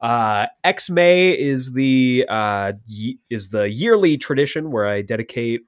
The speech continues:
all of the month of May to the X-Men,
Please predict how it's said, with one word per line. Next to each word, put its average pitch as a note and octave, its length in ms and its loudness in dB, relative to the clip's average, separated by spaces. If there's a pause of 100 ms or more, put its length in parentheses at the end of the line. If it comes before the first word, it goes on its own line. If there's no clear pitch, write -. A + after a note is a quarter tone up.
(120)
all B2+ 560 -4
of A#2+ 240 -8
the B2+ 60 -12
month B2+ 200 -8
of C3 160 -18
May C#3+ 320 -10
to F3 460 -12
the E3 140 -10
X-Men, - 640 -16